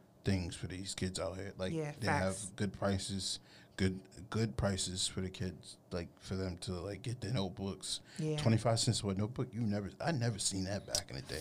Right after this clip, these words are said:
Speaker 2: Facts.
Speaker 1: I wish, I wish they had that around.
Speaker 2: <laughs>
Speaker 1: Like,
Speaker 2: When you
Speaker 1: I,
Speaker 2: was going to
Speaker 1: I
Speaker 2: school.
Speaker 1: walked o-, I walked over there, like, I walked over there in the corner. I was like, I looked up.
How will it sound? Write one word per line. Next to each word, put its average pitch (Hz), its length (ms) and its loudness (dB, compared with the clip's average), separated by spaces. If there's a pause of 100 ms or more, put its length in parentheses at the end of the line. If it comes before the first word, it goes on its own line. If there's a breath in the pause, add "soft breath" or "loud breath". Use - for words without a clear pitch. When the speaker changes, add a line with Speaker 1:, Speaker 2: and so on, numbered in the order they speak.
(140)
Speaker 2:
Facts. - 560 2
Speaker 1:
I 160 120 10
wish, 135 420 4
I 147 60 4 (100)
wish 131 180 6
they 131 120 8
had 95 280 -2
that 107 180 2
around. - 640 8
Speaker 2:
<laughs> - 0 -
Speaker 1:
Like, 302 840 8
Speaker 2:
When 226 180 2
you 214 80 2
Speaker 1:
I, 165 80 10
Speaker 2:
was 165 80 6
going 226 180 10
to 180 80 0
Speaker 1:
I 190 40 12
Speaker 2:
school. 190 220 10
Speaker 1:
walked 190 280 12
o-, 190 60 12 (160)
I 185 140 8
walked 185 320 8
over 165 260 4
there, 170 360 6
like, 117 280 6
I - 40 -12 (120)
walked - 300 0
over 165 140 0
there 165 60 2
in 156 60 6
the 147 80 8
corner. 170 280 4
I 208 40 4
was 165 220 6
like, 117 180 6
I - 60 6
looked 277 360 4
up. 190 220 6